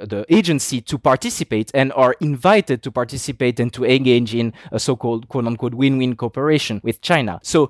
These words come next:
yes, it starts with the great power, absolutely. But for China, it's also about inviting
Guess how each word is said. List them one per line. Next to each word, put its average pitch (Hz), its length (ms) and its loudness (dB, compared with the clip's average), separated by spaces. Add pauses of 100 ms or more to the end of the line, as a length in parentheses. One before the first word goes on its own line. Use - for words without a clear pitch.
(140)
yes, 170 380 2
it 156 160 -2
starts - 460 2
with 127 140 -4
the 120 80 -4
great 113 200 -6
power, 131 300 0
absolutely. 165 640 -4
But 139 140 -2
for 175 140 0
China, 160 340 2
it's 147 200 0
also 160 360 -2
about 120 340 0
inviting 156 520 0